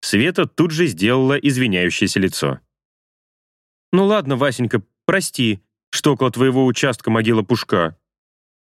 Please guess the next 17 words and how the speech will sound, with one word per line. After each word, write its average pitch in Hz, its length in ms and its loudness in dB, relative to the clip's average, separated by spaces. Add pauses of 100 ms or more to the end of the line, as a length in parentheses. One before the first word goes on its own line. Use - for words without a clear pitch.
(460)
Ничего 90 480 0
не 143 120 0
говорю. 104 500 -2 (640)
Молча 127 420 0
вылезаю 101 500 0
из 90 160 -4
машины, 110 640 0 (360)
достаю 127 440 0
тачку 151 640 0 (320)
и 92 100 2
с - 100 -2
помощью 180 380 0
Светы 139 500 -2
гружу 117 360 0
в 151 60 0
неё 123 220 2
бедного, 147 720 0